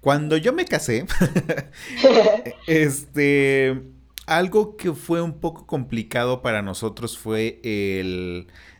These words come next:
Speaker 1: de pronto, elegir una ceremonia apropiada para nuestra boda.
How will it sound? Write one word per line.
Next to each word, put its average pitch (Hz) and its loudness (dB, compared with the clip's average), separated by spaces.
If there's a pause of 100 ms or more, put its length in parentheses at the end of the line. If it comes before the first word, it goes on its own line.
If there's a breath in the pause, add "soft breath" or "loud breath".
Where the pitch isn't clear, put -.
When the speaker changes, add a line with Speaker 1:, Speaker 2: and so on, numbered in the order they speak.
Speaker 1:
de 123 -8
pronto, 135 -2 (300 soft breath)
elegir 123 -4
una 143 -2
ceremonia 120 -4
apropiada 110 -4
para 101 -4
nuestra 95 -8
boda. 90 -6